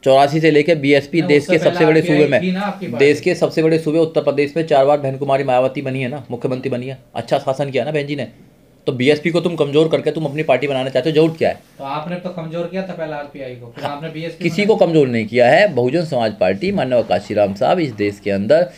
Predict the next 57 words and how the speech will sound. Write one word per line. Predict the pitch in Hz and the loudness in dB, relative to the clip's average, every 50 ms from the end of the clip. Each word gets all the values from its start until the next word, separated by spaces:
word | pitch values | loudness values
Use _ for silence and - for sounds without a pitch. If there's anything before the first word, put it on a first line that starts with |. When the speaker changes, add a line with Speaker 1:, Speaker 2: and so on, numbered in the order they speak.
| - _ - | -18 _ -2
Speaker 1:
ये | 147 147 | -2 -2
साबित | - - 98 110 135 156 156 | -2 -2 -2 2 2 2 2
कर | - 123 110 | 2 0 -2
चुके | 110 - 98 - 101 | -2 -4 -4 -4 -4
हैं, | 101 110 131 156 190 196 196 - - - - - - - - | -2 0 0 0 0 -2 -4 -10 -20 -20 -20 -20 -18 -6 -2
क्योंकि | 143 135 135 - 190 196 | -2 -2 -2 0 0 2
अगर | 170 160 170 160 | 2 2 0 -2
कोई | - - - 143 156 185 190 | -4 -6 -2 0 2 2 2
देश | 156 131 143 143 143 | 2 2 0 0 2
के | - 147 | 0 0
अंदर | 135 131 135 131 | 0 0 0 -2
सही | 107 - - 135 143 151 | -2 -2 -2 -2 -2 -2
शासन | 139 131 101 110 - 123 117 | -2 -4 -4 -4 -4 -4 -4
दे | 107 107 | -4 -6
सकता | 107 110 - - - | -6 -8 -8 -8 -6
है | - 190 | -8 -6
तो | - 170 | -8 -8
बहुजन | 127 107 113 127 127 | -8 -6 -6 -8 -8
समाज | 120 120 107 107 | -8 -8 -10 -8
पार्टी | - 98 90 95 101 | -6 -6 -6 -6 -6
दे | 95 92 | -10 -10
सकता | 92 98 95 - 139 | -10 -10 -6 -4 -4
है। | 156 | -4
इस | 147 123 | -4 -4
देश | 110 110 107 110 | -6 -6 -6 -6
के | 123 | -6
अंदर | 120 123 117 | -8 -6 -6
कोई | 123 120 | -8 -8
प्रधानमंत्री | - 104 95 202 220 117 110 107 107 98 | -6 -6 -6 -4 -4 -6 -8 -8 -8 -8
बन | 92 95 | -8 -8
सकता | 98 98 104 123 | -8 -6 -4 -4
है | 147 - - - - - _ _ _ - | -4 -4 -8 -14 -20 -20 _ _ _ -6
तो | 160 | -4
बहुजन | 139 123 120 120 127 156 | -2 -2 -2 -2 -4 -4
समाज | 156 - 143 135 131 - | -6 -6 -8 -8 -4 -2
पार्टी | 110 98 98 - 135 | -2 -2 -2 -4 -6
के | - - | -8 -4
माध्यम | 139 117 110 117 151 156 | -4 -4 -2 -2 -2 -2
से | 151 147 | -2 -2
ही | 160 156 | -4 -4
प्रधानमंत्री | 131 120 117 110 110 104 101 107 | -4 -6 -6 -6 -6 -6 -6 -6
बन | 95 92 | -6 -6
सकता | 92 95 92 - 95 | -8 -8 -8 -6 -6
है। | 90 - - _ _ _ _ 113 | -8 -8 -12 _ _ _ _ 0
आज | 117 123 135 139 | 2 2 2 2
भी | 151 165 190 | 0 -4 -4
दूसरी | 165 131 123 117 - 156 165 160 | -6 -6 -10 -12 -10 -8 -6 -4
जो | 151 151 | -2 -2
राजनीतिक | 120 110 107 113 117 113 113 95 - | 0 0 -2 -2 -6 -8 -10 -8 -6
पार्टी | 90 82 82 - 101 | -6 -6 -6 -6 -8
हैं | 104 127 147 175 180 - _ _ _ _ _ | -6 -6 -6 -6 -8 -12 _ _ _ _ _
उनकी | 135 131 139 135 135 - 196 190 | -6 -6 -6 -6 -4 0 2 2
अगर | 165 156 165 170 170 - 131 | 4 4 4 2 0 -2 -4
निर्णय | 120 127 131 147 156 151 | -4 -4 -2 0 0 0
लिए | 131 123 107 | 2 2 2
जाते | 101 92 - 90 87 | 0 0 -2 -4 -8
हैं | 80 78 - | -10 -12 -16